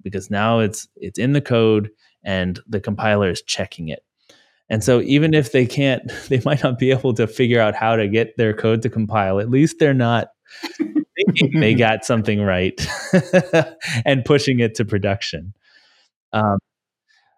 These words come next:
Speaker 1: I, I, I have to sympathize with that in a very, in the practical sense, because I have been on teams like that where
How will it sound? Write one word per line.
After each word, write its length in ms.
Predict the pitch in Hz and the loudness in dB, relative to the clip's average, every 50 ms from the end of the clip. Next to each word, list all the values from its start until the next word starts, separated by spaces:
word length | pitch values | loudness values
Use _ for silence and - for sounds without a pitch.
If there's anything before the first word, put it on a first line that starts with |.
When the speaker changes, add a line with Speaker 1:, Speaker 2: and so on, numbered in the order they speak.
| _ _ _ _ _ _ _ | _ _ _ _ _ _ _
Speaker 1:
I, 200 | 120 135 160 160 - - | 2 2 2 0 -2 -2
I, 340 | - 135 147 156 156 147 - - - _ _ | 0 2 4 4 4 2 0 -4 -14 _ _
I 100 | 127 123 | -2 0
have 380 | 127 127 123 120 160 175 185 185 | 0 0 -2 2 2 0 2 2
to 100 | 175 156 | -2 -2
sympathize 520 | - 165 156 147 151 - 139 127 123 113 | 0 0 0 0 0 2 2 2 2 0
with 100 | 117 104 | 0 0
that 160 | 120 110 104 | 2 2 2
in 100 | 104 104 | 2 0
a 60 | 98 95 | 0 0
very, 240 | 98 104 101 - - | 0 -2 -2 -2 -2
in 140 | 113 101 95 | -4 -4 -4
the 80 | 92 | -6
practical 600 | - - - 113 107 104 104 - 113 95 95 90 | -6 -4 -2 -2 -2 -2 -2 -6 -6 -6 -6 -6
sense, 400 | - - - 90 82 82 87 - | -6 -6 -6 -6 -6 -8 -10 -12
because 640 | - - 104 98 - 107 98 98 92 90 - - - _ _ | -6 -6 -6 -2 0 0 0 0 -2 -4 -8 -14 -18 _ _
I 80 | 107 101 | -8 -6
have 320 | 87 101 107 110 107 101 | -4 -2 -2 -2 -2 -2
been 160 | 107 101 92 92 | -2 -2 -2 -2
on 320 | 90 87 90 87 87 - - _ _ - 95 71 73 69 | -4 -4 -6 -6 -8 -10 -12 _ _ -16 -16 -16 -14 -16
teams 380 | - - 110 101 98 95 - - | -8 -4 -2 -2 -2 -2 -4 -6
like 220 | 87 82 - - | -8 -8 -8 -8
that 260 | - 90 85 87 - - | -8 -6 -6 -6 -6 -6
where 400 | 98 92 87 82 82 80 - | -6 -4 -4 -4 -6 -8 -10